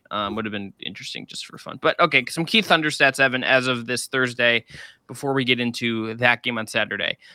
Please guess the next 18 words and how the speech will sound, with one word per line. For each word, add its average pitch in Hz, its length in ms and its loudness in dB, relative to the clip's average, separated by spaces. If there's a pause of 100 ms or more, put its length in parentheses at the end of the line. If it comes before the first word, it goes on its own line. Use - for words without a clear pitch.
(120)
The 139 120 -4
Thunder 143 400 6
are 107 140 4
fourteenth 185 680 4
in 147 140 2
the 143 100 4
West. 117 280 4
They're 120 160 0
twenty-seventh 156 760 2
in 143 80 -2
the 135 80 -4
league 135 160 0
in 127 80 4
net 123 180 4
rating, 110 280 0
twenty-ninth 160 640 2
in 127 80 0
offense, - 540 0